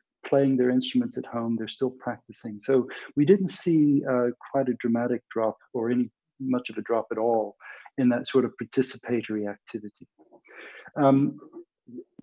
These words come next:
I mean, the question is then, you know, how can we bring this through to more social interaction? How can we get involved other people? Now, uh, most, uh, uh, the Schulich School of Music, the Royal College of Music as well, a lot of conservatoires will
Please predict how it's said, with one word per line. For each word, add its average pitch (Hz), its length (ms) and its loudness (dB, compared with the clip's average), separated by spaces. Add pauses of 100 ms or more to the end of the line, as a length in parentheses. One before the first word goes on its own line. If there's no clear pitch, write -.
(160)
I 180 40 4
mean, 160 120 6
the 156 60 6
question 151 720 4
is 135 600 0
then, 123 400 0
you 123 80 -2
know, 117 160 -4
how 135 160 2
can 127 280 -2
we 113 180 -2 (180)
bring 123 280 4
this 110 240 -4
through 113 340 -2
to 113 140 -8
more 107 200 -4
social 104 540 -6 (220)
interaction? 110 680 -4
How 117 120 -6
can 107 240 -6
we 104 120 -8
get 110 140 -4 (340)
involved 120 400 2
other 110 220 -6
people? 104 420 -4 (440)
Now, 131 240 6
uh, 123 360 4 (180)
most, 143 520 6 (180)
uh, 143 80 -2
uh, 131 840 -4
the 135 60 -4
Schulich 143 280 4
School 135 240 2
of 120 80 2
Music, 139 440 8
the 131 140 -2
Royal 131 160 4
College 131 300 2
of 127 60 4
Music 131 360 6
as 110 140 -2
well, 120 480 2
a - 20 2
lot 135 220 8
of 135 120 2
conservatoires 123 800 -4
will 110 100 -8